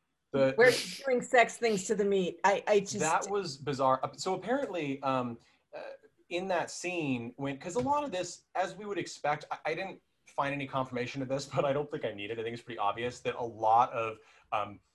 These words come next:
Speaker 1: what you're p-, probably finding distasteful i-, are the times when they essentially let Mike Myers just riff and do his own, um, ad lib, which occasionally I think that they leave it on way too long. Even if something would work,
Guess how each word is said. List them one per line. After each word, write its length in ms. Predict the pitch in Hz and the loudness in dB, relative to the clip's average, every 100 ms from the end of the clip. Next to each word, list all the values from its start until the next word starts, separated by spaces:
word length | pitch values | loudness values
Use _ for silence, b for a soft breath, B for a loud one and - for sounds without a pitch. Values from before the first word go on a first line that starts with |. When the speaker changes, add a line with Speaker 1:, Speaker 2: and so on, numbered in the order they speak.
| _ _ | _ _
Speaker 1:
what 320 | 120 127 123 120 - _ _ _ _ _ _ - | -6 -2 -2 -4 -12 _ _ _ _ _ _ -8
you're 160 | 135 | -6
p-, 140 | 131 123 | -6 -2
probably 220 | 143 135 131 | 2 2 2
finding 260 | 127 120 | -2 -2
distasteful 500 | 120 113 123 123 139 135 | -4 -6 -6 -4 -6 -8
i-, 100 | 135 | -4
are 100 | 135 | -4
the 80 | 131 | -4
times 420 | 131 127 127 131 | -4 -4 -2 -4
when 100 | 131 | -4
they 260 | 123 120 120 | -4 -6 -8
essentially 480 | 123 - 123 - 131 | -10 -6 -6 -6 -6
let 220 | 117 117 | -4 -2
Mike 220 | 113 113 | -2 -4
Myers 580 | 120 107 110 110 110 - _ _ _ _ _ | -2 -2 -2 -4 -6 -12 _ _ _ _ _
just 420 | 123 120 110 - - - 98 | -10 -6 -6 -8 -18 -20 -14
riff 320 | 107 113 - | -8 -8 -6
and 160 | 113 110 | -8 -6
do 100 | 110 | -8
his 200 | 113 107 | -8 -4
own, 420 | 104 104 104 101 - _ _ _ 107 | -2 -2 -4 -10 -16 _ _ _ -8
um, 140 | 101 107 | -6 -2
ad 240 | 107 107 | -2 -2
lib, 420 | 107 110 120 135 - _ _ | -4 -4 -4 -6 -10 _ _
which 420 | - 135 131 - - _ | -4 -4 -4 -8 -14 _
occasionally 760 | 139 139 147 151 156 175 180 175 - - | -8 -8 -6 -6 -4 -4 -2 -4 -6 -8
I 60 | 143 | -8
think 240 | 160 190 | -8 -10
that 120 | 190 156 | -6 -4
they 160 | 139 | -2
leave 320 | 127 120 147 139 | -2 -4 -4 -2
it 80 | |
on 280 | 127 120 110 - _ - - | 0 0 -2 -10 _ -20 -10
way 220 | 190 175 | -6 -4
too 180 | 156 139 | -2 0
long. 340 | 117 98 85 - | 2 0 -4 -12
Even 260 | 208 226 220 | -8 -6 -4
if 60 | |
something 280 | - 170 160 | -4 -4 -4
would 100 | 131 | -4
work, 440 | 113 123 - - | 0 0 0 -6